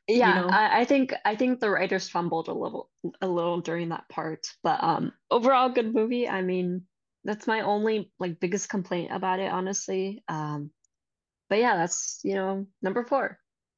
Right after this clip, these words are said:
Speaker 1: Okay, um, I think you'll be surprised by my number four,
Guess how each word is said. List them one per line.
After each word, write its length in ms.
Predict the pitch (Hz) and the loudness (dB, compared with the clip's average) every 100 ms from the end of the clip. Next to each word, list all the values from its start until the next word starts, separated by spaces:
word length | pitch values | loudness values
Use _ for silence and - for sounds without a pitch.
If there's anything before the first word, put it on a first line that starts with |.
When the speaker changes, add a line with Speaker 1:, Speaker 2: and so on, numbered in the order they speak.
| _ | _
Speaker 1:
Okay, 380 | 202 196 185 - | -2 2 0 0
um, 380 | 180 196 196 185 - | 2 4 4 2 -2
I 80 | 226 | -6
think 400 | - 392 440 - | 0 0 0 0
you'll 220 | 226 208 | 0 0
be 140 | 196 | -2
surprised 540 | 240 208 - 170 165 190 | -6 -8 -4 0 0 0
by 180 | 190 190 | 0 0
my 120 | 190 | 0
number 320 | 190 185 190 | 0 -2 -4
four, 460 | 190 196 190 196 | -4 -2 -2 -4